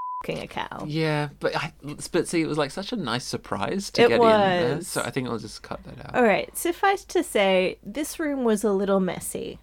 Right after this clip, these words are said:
Speaker 2: Mm.
Speaker 1: You might get wet. <laughs>
Speaker 2: See, I'm a complete novice when it comes to dairy farming, so I'm a,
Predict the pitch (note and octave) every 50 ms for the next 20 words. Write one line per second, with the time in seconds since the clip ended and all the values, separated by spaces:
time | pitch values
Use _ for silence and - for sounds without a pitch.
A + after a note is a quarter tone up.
0 | - - C3 B2 A2 G2+ - - - G3 G3+ G3+ F#3+ G#3 G#3+ G#3+ G#3+ - - -
1 | - - G3 F3+ F3+ D3 - - - - - - - - - F3 D3+ - - -
2 | - - - - - - - - _ - C#4+ - - - - - - - - -
3 | - - _ - _ - - - - - - - - - - - _ - - -
4 | A2 B2+ A#2+ A#2 B2 B2+ C3 C3 - A2+ - - G#2+ G2 - - C#3+ - G2 A2
5 | G2+ G2 G2+ - A2+ F#2 - - G2 - - - F#2 F2+ F#2+ - - F2+ F2 F2+
6 | F2+ - - G#3 - A#2+ D3 F#3 E3+